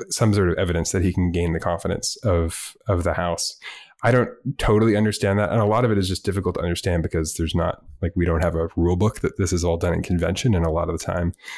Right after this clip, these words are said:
the convention isn't properly documented. Um, but there seems to be a school of thought that believes that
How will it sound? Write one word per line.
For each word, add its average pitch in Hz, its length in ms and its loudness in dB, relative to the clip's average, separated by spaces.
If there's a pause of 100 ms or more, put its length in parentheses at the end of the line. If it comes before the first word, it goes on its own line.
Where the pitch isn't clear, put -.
(260)
the 85 300 4 (100)
convention 90 460 2
isn't 80 320 0 (580)
properly 90 420 0
documented. 135 680 0 (500)
Um, 85 480 2 (100)
but 92 460 2 (300)
there 98 360 2
seems 98 300 2
to 98 60 -2
be 92 100 4
a 85 60 2
school 90 260 0
of 87 60 -2
thought 90 240 -2
that - 80 -6
believes 87 380 0
that 90 240 0